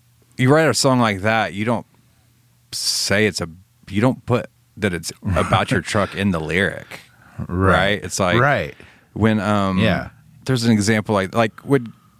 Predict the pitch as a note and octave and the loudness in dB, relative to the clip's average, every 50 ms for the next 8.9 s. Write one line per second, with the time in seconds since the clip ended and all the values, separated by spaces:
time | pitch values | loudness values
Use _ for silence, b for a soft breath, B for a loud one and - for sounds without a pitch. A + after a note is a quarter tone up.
0 | _ _ - _ _ _ _ - B2 A2+ A2+ A2 G#2 G2 G2 G2 - - - E3 | _ _ -20 _ _ _ _ -4 0 0 2 2 2 0 -2 -4 -6 0 2 4
1 | D#3+ C#3+ C#3+ - - B2 A#2 A#2 A2+ A2 G#2 G#2 G#2+ G#2 G2+ G2+ G2 F#2 F2+ G#2 | 4 4 2 2 2 4 4 4 4 2 2 0 0 0 2 0 -2 -2 -2 -2
2 | G#2 F#2+ G2 G2+ F#2+ F#2+ G2 F#2+ F#2 F2+ F2 E2 E2+ - _ _ _ _ _ - | 0 0 0 0 0 0 -2 -2 0 -2 -2 -4 -8 -14 _ _ _ _ _ 0
3 | G#2+ G#2 G2 F#2+ F#2 F2+ F2+ F2 F#2+ G#2+ G2 G#2+ G2 F2+ F#2+ F2+ F#2 F#2 E2+ E2 | 0 2 2 2 0 0 0 0 -2 0 0 0 0 0 -2 -2 -2 -2 -4 -4
4 | - - - G#2+ G#2 F#2+ F2+ - - - G#2+ G2 F2+ E2 C#2 - - F2+ E2+ D#2+ | -6 -4 0 0 0 0 0 -2 0 0 0 0 0 -4 -6 -6 -4 -4 -4 -4
5 | D#2 D2+ D2+ - - A#2 G#2+ A2 A2 G#2 G2+ G2 F#2 F2+ F2 - - - - B | -4 -4 -4 -2 0 2 2 2 2 2 0 0 0 -2 -2 -6 -10 -18 -20 B
6 | B B B B B B B B B _ - F#2+ F#2 E2+ E2 E2+ D#2+ E2 E2 A1 | B B B B B B B B B _ -4 -2 0 0 0 0 -2 -2 -4 -6
7 | G1+ A1 - - - _ _ G2 F#2 F2 D#2+ - - D#3 F3 F#3 F3+ - - F#3 | -8 -10 -14 -16 -18 _ _ -8 -6 -6 -4 -2 -2 -2 -2 -6 -8 -8 -6 -6
8 | F3 E3+ E3+ D#3 - - - _ _ _ _ - G2+ G2 F#2 F#2+ F#2 F2 | -4 -2 -4 -4 -6 -10 -18 _ _ _ _ -12 -10 -8 -6 -6 -6 -8